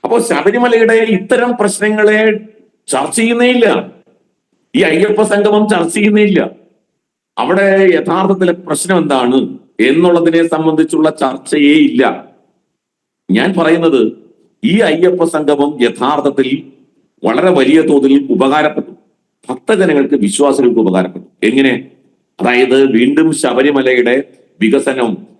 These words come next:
എന്നുള്ളത് യഥാർത്ഥത്തിൽ എന്താണ് വേണ്ടത്, ഭക്തന്മാർക്ക്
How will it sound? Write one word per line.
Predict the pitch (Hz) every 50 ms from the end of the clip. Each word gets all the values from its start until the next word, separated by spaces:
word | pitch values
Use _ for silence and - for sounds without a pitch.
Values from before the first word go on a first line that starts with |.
| - 101
എന്നുള്ളത് | 117 127 131 135 135 131 123 123 123 120 117 - - - - - -
യഥാർത്ഥത്തിൽ | 127 147 143 - - 180 180 202 220 214 196 196 185 202 185 180
എന്താണ് | 160 143 139 147 147 143 143 143
വേണ്ടത്, | 127 123 117 117 117 110 101 98
ഭക്തന്മാർക്ക് | 92 104 101 - - 165 165 165 165 165 156 - 156 147 139 139